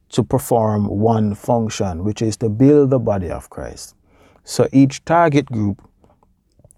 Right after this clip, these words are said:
serves a different market within the local church or the community, or in Jamaica, the parish, or in the United States, you call it state or city or whatever.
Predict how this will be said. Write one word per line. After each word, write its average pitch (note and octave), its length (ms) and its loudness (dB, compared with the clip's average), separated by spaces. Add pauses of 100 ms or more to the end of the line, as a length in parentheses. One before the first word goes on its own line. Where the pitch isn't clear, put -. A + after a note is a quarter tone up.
(140)
serves A2 800 0 (480)
a A2 140 -2
different G#2+ 720 0 (100)
market G#2+ 840 -6
within G2+ 580 0
the F#2+ 140 -4
local A2 460 2
church G#2 500 -2 (460)
or G#2+ 120 -4
the G#2 100 -2
community, G#2 840 0 (520)
or G#2 720 0 (140)
in G#2 140 -6
Jamaica, A2 640 2
the - 80 -14
parish, G#2 720 -2
or F#2+ 160 -4
in F#2 80 -6
the F#2 80 -6
United G2+ 400 -4
States, G#2 400 -4
you F2+ 80 -8
call F#2 260 -8
it - 140 -18
state G#2 420 -2
or F#2+ 140 -4
city G2 340 -6
or F2 120 -4
whatever. D#2+ 400 -10